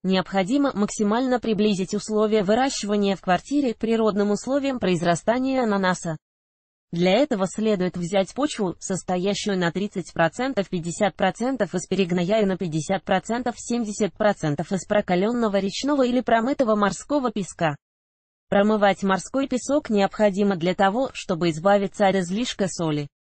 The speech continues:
Прокаливают речной песок для уничтожения бактерий и мелких насекомых, чтобы избежать заражения корней ананаса.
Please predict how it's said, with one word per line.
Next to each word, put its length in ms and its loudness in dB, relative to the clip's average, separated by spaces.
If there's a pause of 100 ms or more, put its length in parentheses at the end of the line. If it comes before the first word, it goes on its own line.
(480)
Прокаливают 640 0
речной 460 0
песок 400 -2
для 180 0
уничтожения 760 -2
бактерий 520 0
и 40 2
мелких 440 -2
насекомых, 680 -2
чтобы 380 -4
избежать 440 -2
заражения 680 0
корней 380 0
ананаса. 540 0